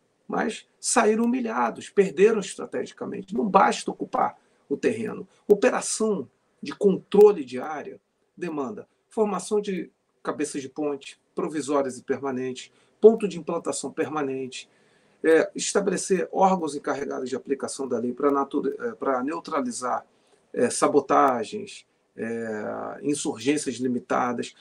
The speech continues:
você formar uma buffer zone, uma zona de segurança, você ter um perímetro operacional completamente limpo de adversários,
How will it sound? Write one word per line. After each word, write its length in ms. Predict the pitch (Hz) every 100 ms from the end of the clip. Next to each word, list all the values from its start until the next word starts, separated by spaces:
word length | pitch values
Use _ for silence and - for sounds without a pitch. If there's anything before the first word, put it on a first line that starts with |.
| -
você 220 | - - 190 -
formar 380 | 202 131 160 190
uma 160 | 175
buffer 460 | 123 170 185 - 127
zone, 340 | 113 127 135
uma 160 | 135 135
zona 460 | 123 - 196 208
de 100 | 190
segurança, 640 | - 151 131 123 127 127 - - _ -
você 180 | 175
ter 100 | 190
um 60 | 208
perímetro 460 | 180 170 202 190 -
operacional 560 | - 139 147 - 156
completamente 640 | - - 196 202 175 180 180
limpo 480 | 151 170 165 180 165 _ _
de 100 | 143
adversários, 960 | 131 139 131 - 139 131 127 123 -